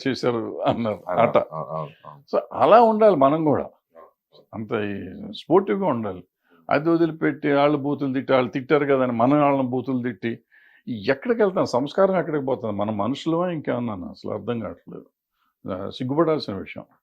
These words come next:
Speaker 1: అది. ఎవరైనా కానీ, ఒక పర్టికులర్ పేరు కాదు, మనం చాలామంది ఉన్నారు, అనవసరం పేర్లు ఎత్తడం.
Speaker 2: అదే, అదే. మీరెందుకు రాజకీయాలకు దూరంగా ఉన్నారు?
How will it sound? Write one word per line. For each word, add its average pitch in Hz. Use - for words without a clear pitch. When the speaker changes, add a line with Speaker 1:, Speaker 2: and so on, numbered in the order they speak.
Speaker 1:
అది. 90
ఎవరైనా 170
కానీ, 92
ఒక -
పర్టికులర్ 120
పేరు 123
కాదు, 98
మనం 92
చాలామంది 147
ఉన్నారు, 117
అనవసరం 127
పేర్లు 107
ఎత్తడం. -
Speaker 2:
అదే, 80
అదే. 76
మీరెందుకు 120
రాజకీయాలకు 98
దూరంగా 80
ఉన్నారు? 71